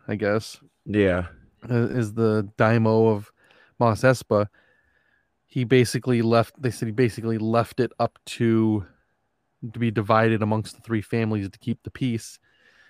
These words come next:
Speaker 1: And you have the Trandoshans, who took the city center, the Aqualish,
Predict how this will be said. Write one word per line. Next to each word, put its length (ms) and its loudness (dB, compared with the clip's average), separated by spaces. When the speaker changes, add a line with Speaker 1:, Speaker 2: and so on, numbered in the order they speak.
Speaker 1:
And 160 2
you 140 6
have 100 4
the 80 2
Trandoshans, 800 2
who 40 -20
took 200 -6
the 60 -16
city 260 -2
center, 440 -2
the 80 -2
Aqualish, 800 0